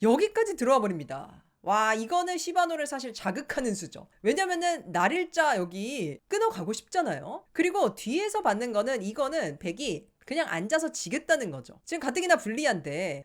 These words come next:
그래서 시바노 도라마루 구단의 승부수가 나옵니다. 바로 이 자리 붙여가지고요. 그리고 나서 이렇게 젖혀가면서 흙 전체를 끊어가는 수를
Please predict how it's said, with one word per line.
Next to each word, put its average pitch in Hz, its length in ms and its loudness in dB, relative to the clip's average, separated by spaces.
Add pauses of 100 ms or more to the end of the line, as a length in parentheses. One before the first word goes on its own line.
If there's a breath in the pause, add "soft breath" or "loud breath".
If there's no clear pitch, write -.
(140)
그래서 359 320 2
시바노 320 580 2
도라마루 233 500 0
구단의 226 540 0
승부수가 339 960 0 (200)
나옵니다. 185 760 0 (280)
바로 302 380 2 (260)
이 262 140 -2
자리 240 340 6 (240)
붙여가지고요. 220 1000 0 (680)
그리고 330 420 2
나서 277 640 0
이렇게 339 400 0
젖혀가면서 196 880 -4 (220 soft breath)
흙 381 180 -2 (160)
전체를 320 840 0 (300)
끊어가는 339 580 0
수를 156 460 -12